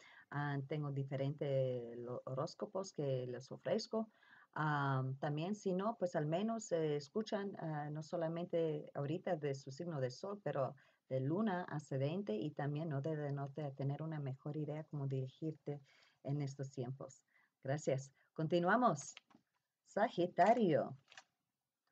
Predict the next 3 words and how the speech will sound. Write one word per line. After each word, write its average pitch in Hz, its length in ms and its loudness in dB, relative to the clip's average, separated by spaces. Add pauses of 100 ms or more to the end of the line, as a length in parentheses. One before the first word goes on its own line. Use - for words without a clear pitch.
(120)
Hola, 196 460 6
Sagitario. 165 1040 2 (1000)
Ok, 175 500 4